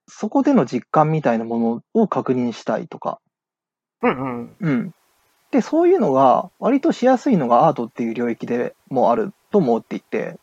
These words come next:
Speaker 2: はい。
Speaker 1: うん。なので、そこをうまく利用してというか。
Speaker 2: うんうん。
Speaker 1: なんか逆に言うと、あ、あれなんですよね。えーと、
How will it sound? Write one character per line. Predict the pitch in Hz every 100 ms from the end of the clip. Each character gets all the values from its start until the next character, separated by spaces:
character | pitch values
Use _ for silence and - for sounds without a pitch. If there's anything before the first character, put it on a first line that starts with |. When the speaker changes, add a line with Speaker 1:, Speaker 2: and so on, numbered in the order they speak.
| _ _ -
Speaker 2:
は | 160
い。 | 117 - _ _
Speaker 1:
う | 180
ん。 | 120 - _ _ -
な | 233
の | 160
で、 | 147
そ | - 208
こ | 226 226
を |
う | 226
ま | 160
く | 120
利 | 117 123
用 | 127
し | 120
て | 131 117
と | -
い | -
う |
か。 | - - - _ _ _
Speaker 2:
う | 240
ん |
う |
ん。 | 165 139 - _ _
Speaker 1:
な | 226
ん |
か | 135 107
逆 | - -
に | 311
言 | 339
う |
と、 | - 294 -
あ、 | - _
あ | 202
れ | 285
な |
ん | 294
で |
す | 117
よ |
ね。 | 123 131 - _ -
え | 156 147
ー |
と、 | 147 131 127 127 123 -